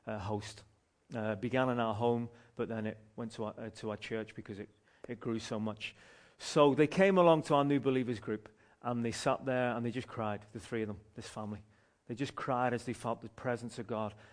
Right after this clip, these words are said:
as they felt the touch of his love. And then they began to tell me, Janet, uh,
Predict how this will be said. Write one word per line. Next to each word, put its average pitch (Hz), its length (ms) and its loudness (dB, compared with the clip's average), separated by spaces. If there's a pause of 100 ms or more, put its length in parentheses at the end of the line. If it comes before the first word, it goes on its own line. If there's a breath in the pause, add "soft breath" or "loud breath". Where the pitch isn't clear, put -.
(120 soft breath)
as 113 120 -6
they 113 80 -10
felt 117 240 0
the - 180 -14
touch - 240 -8
of 110 60 -10
his 110 160 -8
love. 107 300 -8 (320 soft breath)
And 143 180 2
then 175 140 6
they 170 80 8
began 170 300 6
to 165 100 -2
tell 160 260 4
me, 151 160 2
Janet, 160 340 4 (140)
uh, 127 300 4